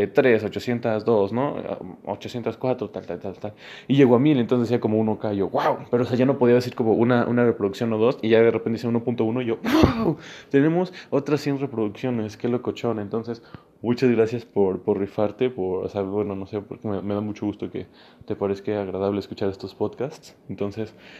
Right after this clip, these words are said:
sí, ya llevamos creo que ciento tres episodios, o sea, este va a ser el ciento cuatro,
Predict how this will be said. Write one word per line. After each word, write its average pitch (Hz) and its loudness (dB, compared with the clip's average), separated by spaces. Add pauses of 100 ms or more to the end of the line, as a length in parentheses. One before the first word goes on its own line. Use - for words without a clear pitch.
(240)
sí, 127 2
ya 113 2
llevamos 117 0
creo 117 -4
que 123 -4
ciento 120 0
tres - 0
episodios, 175 0
o 139 -4
sea, 123 0
este 120 -4
va 113 2
a - -2
ser 117 -4
el 101 -4
ciento 98 -6
cuatro, 139 -2